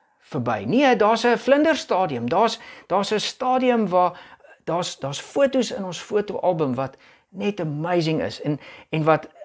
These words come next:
in 'n ander dimensie is, wat so heerlik is. Maar ons kan daai foto's nou sien. Ons sien dit gebrekkig. Dis, eh, dis net prentjies vir ons, maar,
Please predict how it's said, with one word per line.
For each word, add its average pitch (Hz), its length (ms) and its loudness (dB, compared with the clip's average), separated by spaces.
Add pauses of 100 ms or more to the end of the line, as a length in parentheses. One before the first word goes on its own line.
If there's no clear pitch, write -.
in 165 100 -2
'n 170 140 -4
ander 254 300 4
dimensie 196 720 2
is, - 180 -18
wat 180 220 -2
so 269 280 -4
heerlik 202 1000 2
is. - 180 -20 (540)
Maar 214 160 -2
ons 277 160 4
kan 254 160 4
daai 196 240 2
foto's 262 420 -4
nou 214 200 -2
sien. - 400 -4 (100)
Ons 165 180 -6
sien 294 120 -2
dit 381 140 -4
gebrekkig. 214 720 -4
Dis, 160 280 -4 (380)
eh, 156 160 -2
dis 175 160 0
net 277 320 -2
prentjies 262 440 2
vir 254 100 -4
ons, 185 240 -6
maar, 165 260 -2